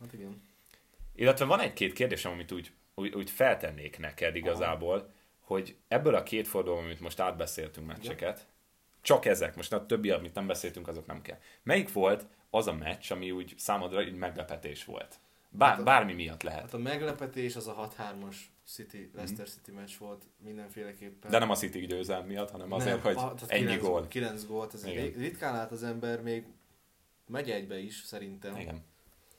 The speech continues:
Speaker 1: Hát ott lehet, hogy nem, de
Speaker 2: <laughs>
Speaker 1: Premier League-ben mindenféleképpen. Meg azért két top csapat.
Speaker 2: Igen.
Speaker 1: És azért annyira nem szoktak ilyen gólzáporos meccsek lenni, mert amikor vala-, valamilyen meccs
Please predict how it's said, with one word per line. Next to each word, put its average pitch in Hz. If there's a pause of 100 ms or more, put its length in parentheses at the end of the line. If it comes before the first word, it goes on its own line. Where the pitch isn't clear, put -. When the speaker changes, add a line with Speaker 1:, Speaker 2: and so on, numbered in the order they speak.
(380)
Speaker 1:
Hát 156
ott 113
lehet, 101
hogy 98
nem, 95
de 98 (500)
Speaker 2:
<laughs> -
Speaker 1:
Premier 151
League-ben 113
mindenféleképpen. 98
Meg 110
azért 117 (100)
két 117 (120)
top 101
csapat. 87 (280)
Speaker 2:
Igen. 85 (180)
Speaker 1:
És -
azért 95 (460)
annyira 110
nem 107
szoktak - (640)
ilyen 101
gólzáporos 95
meccsek 95
lenni, 196
mert 98
amikor 107
vala-, 104
valamilyen 104
meccs 104